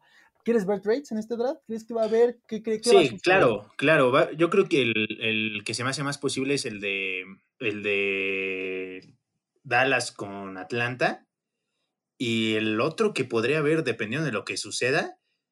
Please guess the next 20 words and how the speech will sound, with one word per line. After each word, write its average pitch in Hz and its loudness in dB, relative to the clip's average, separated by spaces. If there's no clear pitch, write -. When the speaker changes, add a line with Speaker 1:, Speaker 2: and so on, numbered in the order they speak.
Speaker 2:
yo 131 0
creo - 0
que 127 -4
tus - -8
Patriots 135 -2
van 117 -2
a 123 -4
pagar 113 -2
por 113 -2
ese 110 -2
pick 110 -4
siete 107 -2
de, 92 -2
de 95 -6
los 92 -10
Lions, 95 -8
entonces 107 -8
habrá 98 -2
que 104 -4
ver. 95 -4